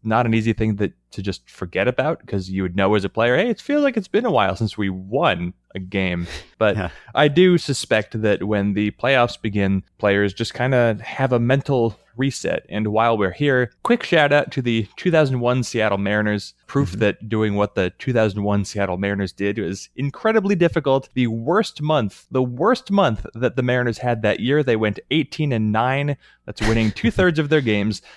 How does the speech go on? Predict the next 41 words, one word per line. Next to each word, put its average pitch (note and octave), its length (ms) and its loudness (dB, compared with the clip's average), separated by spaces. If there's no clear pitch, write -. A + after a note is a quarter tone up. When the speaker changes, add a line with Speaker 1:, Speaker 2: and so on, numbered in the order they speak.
Speaker 1:
Here A#3 260 2
are D#3 200 4
their D3+ 140 4
winning A#2 280 0
percentages G#2+ 480 -2
by F#2 160 0
month: A#2 300 -2
eight A3+ 180 -4
hundred, C3+ 480 0
seven F#2+ 300 -4
forty-one, C#3+ 580 0
six - 280 -8
sixty-seven, C3+ 680 -2
six - 320 -14
sixty-seven, F3 640 0
six - 260 -4
ninety, C#3+ 440 0
seven D3 320 0
fourteen. A#2 580 -2
And D3 120 0
then F#3+ 100 4
they F3+ 60 4
went C#3+ 200 0
five G#3 380 0
and G3+ 120 4
one G3 260 2
in E3 140 -2
October F3 440 0
before G#2+ 340 -2
they G#2+ 80 0
went, G2+ 280 -2
I G2 100 -4
guess, F2+ 380 -6
much G2 200 -4
worse A2 260 0
than F#2 180 -6
that F#2 280 -2
in F#2 280 -8
the F2 200 -8
rest G#2 260 -4
of F2+ 260 -8